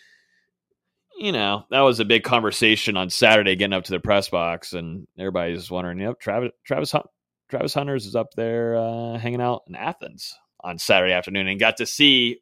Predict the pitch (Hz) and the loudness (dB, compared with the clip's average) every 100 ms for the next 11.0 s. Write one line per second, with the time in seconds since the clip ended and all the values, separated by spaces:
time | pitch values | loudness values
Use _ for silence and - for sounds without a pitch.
0 | _ _ _ 107 123 127 107 95 113 110 | _ _ _ 0 4 4 4 2 2 2
1 | - 123 113 95 95 92 101 101 95 90 | 0 2 2 2 0 0 2 2 0 -6
2 | - 90 87 82 82 85 95 - 95 87 | -2 0 0 -2 -4 -2 0 0 -4 -2
3 | 87 85 110 113 87 143 202 120 127 120 | -2 0 2 2 2 6 6 8 8 8
4 | 98 92 107 98 98 92 87 85 98 95 | 6 4 2 2 0 0 -4 -4 -4 -2
5 | 95 90 76 80 78 82 80 73 76 71 | -2 -2 -4 -8 -8 -8 -6 -6 -6 -12
6 | _ _ _ _ _ _ _ _ _ _ | _ _ _ _ _ _ _ _ _ _
7 | _ _ _ _ _ _ _ - 285 339 | _ _ _ _ _ _ _ -20 -18 -4
8 | 349 403 330 233 180 139 127 127 127 120 | 2 4 8 8 8 6 6 6 4 2
9 | 123 123 123 - _ 208 302 220 147 120 | 0 2 0 -6 _ -6 6 8 8 6
10 | 117 120 165 - 107 92 101 - 101 98 | 4 2 0 2 0 0 -4 -2 -2 -2